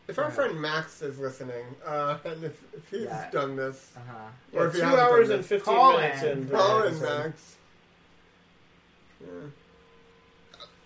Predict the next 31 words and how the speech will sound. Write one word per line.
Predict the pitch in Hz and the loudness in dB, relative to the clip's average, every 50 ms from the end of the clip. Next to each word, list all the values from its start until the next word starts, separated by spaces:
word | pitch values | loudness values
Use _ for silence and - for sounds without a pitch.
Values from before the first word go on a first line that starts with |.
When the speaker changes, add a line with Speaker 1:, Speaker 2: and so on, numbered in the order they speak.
| - _ _ _ _ _ - 131 _ _ - _ | -20 _ _ _ _ _ -20 -20 _ _ -14 _
Speaker 3:
Yeah, | 107 120 | -8 -8
maybe | 151 170 180 143 - 330 | -4 -2 -2 -2 -2 -4
it | - - | -6 -6
would | 151 175 202 | -6 -6 -6
be | 202 139 | -8 -10
good | 127 120 110 | -10 -10 -10
Speaker 2:
I'm | 190 190 | -10 -10
Speaker 3:
for | - | -8
Speaker 2:
sorry, | 214 170 143 139 127 | -6 -6 -6 -6 -8
Speaker 3:
him. | - - | -10 -12
Speaker 2:
did | - 165 165 | -14 -14 -12
you | 185 196 180 | -12 -12 -12
just | 196 196 - - | -12 -14 -16 -12
choke | - 170 165 170 | -10 -10 -8 -8
on | 196 185 | -8 -8
your | 170 160 - | -8 -10 -12
phone? | - - - - 175 190 226 - | -12 -12 -12 -10 -8 -8 -8 -8
What | 185 151 175 | -8 -8 -8
happened | 180 185 180 - - 208 | -8 -8 -8 -6 -4 -2
Speaker 3:
I | 208 233 | 0 0
Speaker 2:
there? | 254 269 269 | 0 0 0
Speaker 3:
mean, | 247 233 | -2 -4
you | 233 233 | -6 -6
could | - 247 285 330 | -4 -4 -2 0
also | 330 294 254 - 247 214 180 | 0 0 0 -2 -4 -4 -4
do | 170 196 190 | -4 -2 -2
it | 180 170 | -2 -2
in | 165 156 143 | -2 -4 -6
groups | 139 165 170 160 - - | -8 -10 -10 -10 -10 -6
larger | 135 139 151 165 156 123 131 | -4 -2 -2 -2 -4 -6 -10
than, | 120 120 117 117 120 | -12 -12 -12 -12 -12